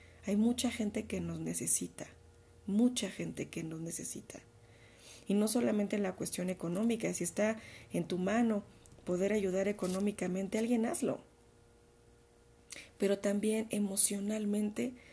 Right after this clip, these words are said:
la gente necesita abrazos virtuales, palabras, llamadas. "Aquí estoy. ¿Cómo te va? ¿Cómo te sientes hoy? ¿Qué necesitas? ¿Quieres hablar? Cuéntame de ti".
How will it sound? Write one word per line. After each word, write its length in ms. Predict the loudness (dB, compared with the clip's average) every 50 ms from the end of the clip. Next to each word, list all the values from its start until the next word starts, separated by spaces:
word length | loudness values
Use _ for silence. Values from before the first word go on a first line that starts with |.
| -20 -14 -8 -6
la 140 | -4 -4
gente 340 | -2 0 0 0 2 2 2
necesita 840 | 2 2 2 0 0 0 2 2 2 2 0 -2 -2 -2 -2 -2 -4 -10 -18 -20 -20 -18 -12
abrazos 460 | -8 -6 -4 -2 -2 -2 -2 -2 -2
virtuales, 760 | -2 -4 -6 -4 -2 0 2 2 2 2 0 -2 -4 -6 -8 -10 -16 -20 -20 -20 -20 -20 -10 -6
palabras, 680 | -4 -2 0 2 2 2 2 2 0 0 -2 -4 -6 -8 -12 -18 -10 -4
llamadas. 760 | -2 -2 0 0 2 2 4 4 4 4 4 4 2 0 -2 -6 -14 -18 -18 -18 -14 -6 -4
"Aquí 220 | -4 0 2 2
estoy. 420 | 2 4 4 6 6 6 4 2 -4 -12 -20 -20 -20 -20 -20 -20 -20 -20 -20 -20 -20 -6
¿Cómo 260 | 0 2 2 2 2 2
te 140 | 2 2
va? 300 | 2 4 2 2 0 -2 -6 -10 -18 -20 -20 -20 -4
¿Cómo 240 | 0 2 4 4 2
te 100 | 2 2
sientes 520 | 2 2 4 2 2 0 0 0 0 0
hoy? 240 | 0 0 -2 -2 -4 -8 -14 -20 -20 -20 -20 -20 -20 -20 -20 -20 -20 -20 -20 -20 -20 -20 -20 -20 -20 -18 -2 2
¿Qué 100 | 4 6
necesitas? 840 | 6 6 6 4 4 4 4 6 4 4 2 0 -2 -2 -2 -2 -2
¿Quieres 360 | -2 0 0 2 2 0 0
hablar? 480 | -2 -2 -2 -2 -2 -2 -2 -4 -6 -8 -10 -16 -20 -20 -20 -20 -20 -20 -20 -20 -14 2
Cuéntame 480 | 4 4 4 6 4 4 4 4 4
de 120 | 2 0 0
ti". 300 | 0 -2 -4 -4 -4